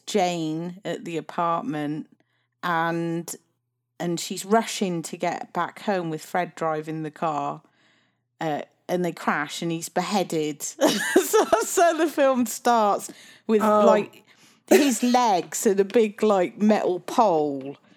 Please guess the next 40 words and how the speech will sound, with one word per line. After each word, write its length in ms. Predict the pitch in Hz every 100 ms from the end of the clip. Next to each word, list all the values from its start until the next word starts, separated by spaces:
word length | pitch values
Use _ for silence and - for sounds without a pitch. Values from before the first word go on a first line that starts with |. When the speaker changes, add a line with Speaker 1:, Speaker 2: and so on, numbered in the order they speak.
| _ _
Speaker 1:
over 500 | 180 175 165 170 165
it, 200 | 160 147 -
and 220 | 180 185
her 260 | 220 208
screaming 880 | 185 - - - 226 202 190 175 160
and, 140 | 147 160
like, 320 | 170 156 -
blood 360 | 185 175 170
everywhere. 680 | 165 151 151 143 143 131 131 - _ _ _ _ _ -
Speaker 2:
Oh 200 | 202 185
my 100 | 180
God. 120 | 180
It's 200 | 208 202
such, 300 | - 214 208 -
it 140 | 196 214
is 180 | 214
such 200 | - 214
an 60 | 233
amazing 840 | 202 170 175 180 185 165 160 -
scene. 320 | - - 170 -
I, 140 | 202
I 160 | 202 214
think 220 | 214 277
the 160 | 262 196
only 340 | 185 196 208 208
thing 200 | 214 190
that 140 | -
could 100 | 208
rival 460 | 156 160 175 175 180
it 160 | 180
is 180 | - 170
the 320 | - 180 160
similar 540 | 156 - - 180 190 190
decapitation 800 | 175 - 180 180 190 165 180 180
scene 240 | - 180
in 100 | 175
Butcher 360 | 170 175 175 180
Baker 380 | 175 170 170 160
Nightmare 420 | 147 160 165 185
Maker. 640 | 180 196 196 202 208 214